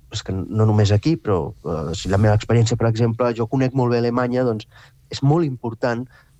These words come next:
com a, com a motor, eh, d'innovació, no només econòmic, sinó cultural, eh, però fins i tot el socialisme està plantejat des dels inicis per burgesos. És clar, al moment que tens temps lliure, pots innovar, pots crear, pots generar moltes coses que altres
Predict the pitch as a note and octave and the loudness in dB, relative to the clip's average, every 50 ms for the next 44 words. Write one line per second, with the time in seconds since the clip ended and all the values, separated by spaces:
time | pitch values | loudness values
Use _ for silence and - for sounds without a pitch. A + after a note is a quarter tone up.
0 | _ _ _ A#2 A2+ A2 A2 G#2+ G#2+ G#2 G#2 G#2 G2+ G#2+ A2 - - A2+ A2+ A2 | _ _ _ -2 0 2 2 2 2 2 2 2 0 0 -2 -2 0 2 2 2
1 | A2 A2 A2 A2 A#2+ A#2 A2+ A2+ A2+ - _ _ - A#2 G#2+ G#2 G2+ G2+ G2 G2 | 4 2 2 2 2 2 0 0 -2 -4 _ _ -4 -2 0 2 2 2 0 0
2 | F#2+ - _ C3 A2+ G#2+ G#2 G#2 G#2 G2+ F#2+ - - B2 B2 B2 A#2 A#2+ C#3 D#3+ | -2 -2 _ 0 2 4 4 4 2 2 2 2 2 2 2 2 2 2 0 2
3 | D3+ C#3+ A#2+ A2 A2 - A#2 G#2+ B2 D3 D#3+ C#3 B2 A2 - - A2 G#2+ G#2+ - | 2 0 0 0 -2 -2 0 0 0 2 2 0 -2 -4 -6 -6 -6 -4 -4 -2
4 | - A2+ A2 - A2+ G#2+ G#2+ G#2+ A2+ A2 G#2+ G#2+ - - - D#2+ D#2+ D#2+ - - | -4 -4 -4 -2 -2 0 0 2 2 0 0 -2 -4 -8 -12 -14 -14 -16 -16 -18
5 | - - - - - - - - - G2+ - A2 A2 - A#2 A2 - A2+ A#2 D3 | -16 -16 -16 -14 -14 -14 -14 -12 -8 -4 -4 -4 -2 -4 -4 -2 0 0 2 2
6 | F3 D3+ - E3 C#3+ B2 - - B2 A#2 - A#2 A2+ A2 G#2+ - G#2 A2 G#2+ - | 0 0 -2 -2 -2 -2 -4 -4 -4 -4 -4 -4 -6 -4 -4 -4 -2 -2 -2 -2
7 | - A2 G#2 A2 G#2 - A2+ G#2 G#2+ A2 - - G#2+ G2+ - - - G#2 G#2 G2+ | -2 -2 -2 -2 -2 -2 -2 -2 -2 -2 -2 -4 -8 -8 -6 -4 -4 -4 -2 -2
8 | A2+ A2 A2 G2+ G#2+ A2 G#2 G2 G2+ F#2 - - - F#2 G2 G2 F#2 - A2+ A2+ | -2 -2 0 0 0 0 0 -2 -4 -4 -6 -8 -10 -10 -8 -8 -6 -2 -2 0
9 | G2 E2 D2+ A2+ G#2 G2+ A2+ A#2+ B2+ A#2+ B2 A2+ - A#2+ A2+ A2 - A2+ A2+ G#2+ | 0 0 -2 -2 0 0 0 0 0 -2 -2 -2 -2 -4 -4 -4 -4 -4 -4 -2
10 | A2+ A2+ A#2+ B2+ C#3+ D#3 D#3+ - _ _ - - _ - A#2+ A2+ A#2 C3+ B2 A#2 | -2 -2 0 0 -2 -4 -4 -8 _ _ -20 -16 _ -4 -4 -2 -2 -2 -2 0
11 | A2+ A#2 A2+ A#2+ B2+ - - - A2+ - - - A2 A2 A2 A2+ A2+ - G#2 - | 0 2 2 2 0 0 -4 -8 -10 -10 -10 -6 -4 -2 -2 -2 -2 -6 -10 -10
12 | - - - _ - - - - _ _ - A2+ A2 G2+ A2 G#2+ G#2+ A2 A2+ A#2 | -10 -16 -20 _ -20 -20 -20 -20 _ _ -6 -6 -4 -2 0 0 0 2 2 2
13 | A#2+ A#2+ B2 A2+ A2 - - A2+ G#2+ A#2 B2 - - G#2 G2+ G2+ - A2+ A2 - | 0 0 -2 -4 -4 -2 -2 -2 0 -2 -4 -2 -4 -4 -4 -2 -4 -6 -6 -8